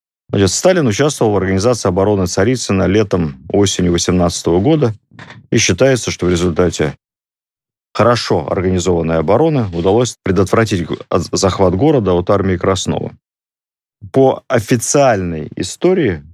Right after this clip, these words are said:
значит, Сталин был против этого наименования и даже писал секретарю Царицынского губкома Шабалдаеву,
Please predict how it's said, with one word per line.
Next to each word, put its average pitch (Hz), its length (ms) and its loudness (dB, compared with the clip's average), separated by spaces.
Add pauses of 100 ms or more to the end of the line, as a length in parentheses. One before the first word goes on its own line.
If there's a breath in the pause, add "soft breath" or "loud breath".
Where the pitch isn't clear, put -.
(520)
значит, 82 320 -4
Сталин 143 460 0
был 110 220 2
против - 560 -2 (440)
этого 87 320 2
наименования 95 840 2
и - 20 -2
даже 92 320 0
писал 90 460 -2 (380)
секретарю 92 520 2
Царицынского 87 640 0
губкома 85 460 0
Шабалдаеву, 107 800 0